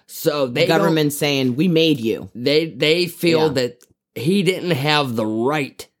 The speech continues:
Speaker 1: to pass that title on to Sam, and they
Speaker 2: Mm-hmm.
Speaker 1: have somebody else in mind, which is going to be U S agent,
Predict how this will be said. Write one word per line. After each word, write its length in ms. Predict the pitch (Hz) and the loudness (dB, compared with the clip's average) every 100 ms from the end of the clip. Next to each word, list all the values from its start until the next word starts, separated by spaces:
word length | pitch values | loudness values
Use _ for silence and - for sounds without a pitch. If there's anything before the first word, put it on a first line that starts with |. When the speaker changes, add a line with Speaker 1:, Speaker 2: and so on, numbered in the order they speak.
| _ _ - | _ _ -4
Speaker 1:
to 100 | 139 | -2
pass 420 | 131 143 139 - | 0 0 0 -2
that 280 | 139 131 - | -6 -6 -6
title 380 | 143 139 131 123 | -2 0 2 2
on 220 | 131 123 | 2 0
to 60 | |
Sam, 560 | 107 - 120 123 139 151 - - | -2 -4 -2 0 0 -4 -8 -16
and 260 | 104 107 110 | -4 0 2
they 120 | 156 | 2
Speaker 2:
Mm-hmm. 80 | 175 | 2
Speaker 1:
have 160 | 165 | -2
somebody 500 | 139 151 147 139 127 | -2 0 0 0 0
else 240 | 123 120 - | 0 -2 -4
in 140 | 113 | -2
mind, 520 | 113 135 131 110 110 - _ _ | 0 0 0 -4 -8 -14 _ _
which 260 | 139 165 185 | -2 -2 0
is 140 | 160 | 0
going 260 | 170 165 175 | 0 0 -2
to 60 | |
be 360 | 160 143 131 123 | 0 2 2 0
U 240 | 127 120 123 | 0 0 2
S 180 | 139 | 0
agent, 500 | 156 123 101 110 - | 0 0 -2 -6 -8